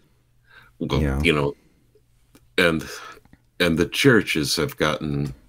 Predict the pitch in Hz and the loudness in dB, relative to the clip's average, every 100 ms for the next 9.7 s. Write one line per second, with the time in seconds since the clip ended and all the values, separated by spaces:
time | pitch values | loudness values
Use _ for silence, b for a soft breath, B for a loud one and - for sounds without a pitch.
0 | _ _ - - 92 87 117 123 101 85 | _ _ -10 -4 0 4 6 6 4 2
1 | - 85 82 95 85 - 82 - 90 82 | 0 0 0 0 -4 -2 -2 -2 -2 -2
2 | 76 - 82 90 92 71 67 65 67 92 | -2 -4 -2 0 2 0 0 0 0 2
3 | 107 76 69 - B B B B B B | 2 2 0 -4 B B B B B B
4 | B B - 92 87 90 82 82 87 98 | B B -2 2 2 2 2 2 4 4
5 | 95 - 101 92 80 82 80 87 82 90 | 2 2 2 4 2 0 2 2 6 6
6 | 127 - 90 78 98 - _ - 78 76 | 8 6 4 2 -2 -8 _ -6 -2 0
7 | 76 76 B B B B B B B - | 0 -2 B B B B B B B -10
8 | 92 - - 82 73 95 87 - 98 - | -10 -10 -10 -10 -2 0 0 0 -2 2
9 | 90 87 85 76 98 90 - | 2 4 2 0 -4 -6 -6